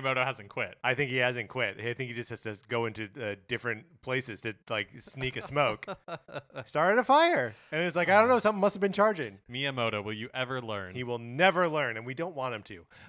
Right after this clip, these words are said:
Speaker 2: Uh, we're glad that everyone is okay, of course. Um, I, this seems like it's not that big a deal, right?
Speaker 1: No,
Speaker 2: Like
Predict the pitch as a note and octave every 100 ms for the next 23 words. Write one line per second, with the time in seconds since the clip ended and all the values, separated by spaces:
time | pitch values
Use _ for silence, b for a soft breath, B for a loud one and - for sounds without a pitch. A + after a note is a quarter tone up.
0 | B F#3+ G3 D#3+ F#3+ E3 C#3+ G3+ G3 E3+
1 | D#3 C3 C3+ A#2+ A2 G#2+ C#3+ C#3+ C3+ -
2 | D3 C3+ C3 - B B B B2 A#2 A2
3 | G#2 _ b b _ _ _ _ _ D3+
4 | - C#3+ D3 C3 _ D3 C3+ E3+ - E3+
5 | C#3+ B2 G#2+ - B2+ A#2+ G#2+ A2 A2+ G2+
6 | G2 G#2 - G#2+ A#2+ C#3 C3+ A#2+ G2+